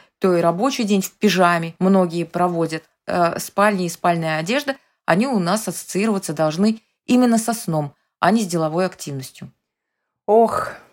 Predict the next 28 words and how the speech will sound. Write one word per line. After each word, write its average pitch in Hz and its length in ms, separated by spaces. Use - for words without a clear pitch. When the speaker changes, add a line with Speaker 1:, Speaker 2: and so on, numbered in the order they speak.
Speaker 2:
идеальный 226 540
выходной 220 540
в 214 100
пижаме, 185 1000
с 185 100
чашечкой 208 520
кофе 220 400
в 190 80
постели, 202 920
с - 160
книгой. 214 800
Всё 247 320
оказывается 202 640
вредно. 185 580
Speaker 1:
Но 202 220
заведите 208 400
себе 247 220
отдельную 214 440
пижаму 202 400
для 175 140
выходного 185 500
дня, 233 160
в 349 60
которой 180 320
вы 175 100
не 202 100
будете 175 440
спать, 302 380